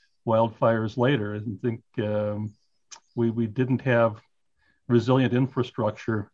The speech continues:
and we didn't have plans for how to make ourselves safe when the inevitable crisis came along. And we're, we're just way too good at forgetting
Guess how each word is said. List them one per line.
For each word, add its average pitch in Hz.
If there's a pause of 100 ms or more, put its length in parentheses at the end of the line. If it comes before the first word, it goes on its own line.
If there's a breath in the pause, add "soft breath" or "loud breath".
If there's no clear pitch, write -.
and 113
we 110
didn't 120
have 107 (500)
plans 120
for 104 (200)
how 113
to 113
make 113
ourselves 104
safe 113 (100)
when 107 (520)
the 104 (280 soft breath)
inevitable 117
crisis 113
came 107
along. 107
And 107
we're, 110
we're 113
just 113
way 117
too 113
good 110
at 98
forgetting 104